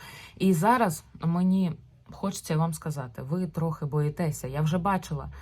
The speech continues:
ваші, е, коменти, Настя, а що нам буде за Кримський міст? Любі,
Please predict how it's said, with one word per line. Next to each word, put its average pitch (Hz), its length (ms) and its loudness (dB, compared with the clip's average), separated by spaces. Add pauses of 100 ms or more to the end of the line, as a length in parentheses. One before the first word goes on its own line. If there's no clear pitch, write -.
(280)
ваші, 151 600 -2 (280)
е, 143 180 -2
коменти, 160 520 2
Настя, 170 420 0
а 160 100 0
що 196 300 -2
нам 165 220 4
буде 156 420 6
за 143 340 4 (300)
Кримський 135 500 -8
міст? 139 360 -12 (580)
Любі, 160 420 0